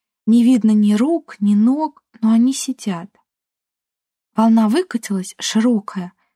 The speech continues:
облизнула и обратно. "Теплая какая вода",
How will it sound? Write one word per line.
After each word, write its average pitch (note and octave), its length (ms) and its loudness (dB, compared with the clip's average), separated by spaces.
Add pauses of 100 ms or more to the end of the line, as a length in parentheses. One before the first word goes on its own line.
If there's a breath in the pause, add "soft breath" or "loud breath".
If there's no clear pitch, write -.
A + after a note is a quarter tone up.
(140)
облизнула A#3+ 680 0
и A#3+ 200 -8
обратно. G3 680 -8 (1080)
"Теплая C#4+ 420 -2
какая B3 480 -2
вода", A3+ 600 -2